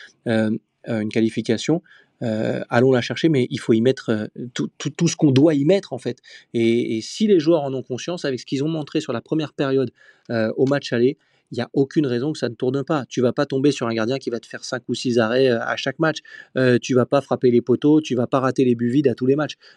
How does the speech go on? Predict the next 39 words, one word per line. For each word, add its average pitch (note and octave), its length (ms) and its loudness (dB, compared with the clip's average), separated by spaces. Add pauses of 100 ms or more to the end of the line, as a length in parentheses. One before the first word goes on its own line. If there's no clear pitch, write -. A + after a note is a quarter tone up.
Donc B2+ 180 0 (180)
honnêtement, F3 500 2 (400)
euh, B2 180 2
il C3+ 120 -4
faut D3+ 140 2
y C#3 60 4
croire D#3+ 220 -10
parce C3 140 -4
que B2 100 0
je - 80 -2
pense C#3+ 240 -6
qu'il A#2 240 2
y A2+ 80 4
a, A2 140 0
il A2+ 60 -2
y A2+ 40 -2
a - 20 -4
moyen C3 200 -2
de - 40 -10
faire C3 120 -8
quelque B2+ 200 -4
chose D3 180 0
et B2+ 40 4
je - 80 -4
préfère D3+ 440 0
vraiment D3+ 340 0
m'attacher D3 460 -2
à B2+ 80 0
cette B2+ 140 -8
première C#3+ 280 -4
période C#3 320 0 (320)
pour B2+ 140 2
essayer C3+ 220 2
d'être B2+ 120 2
positif B2 380 -6
sur - 140 -8
le A#2 60 -2
match A#2 160 -6
retour C3+ 300 -4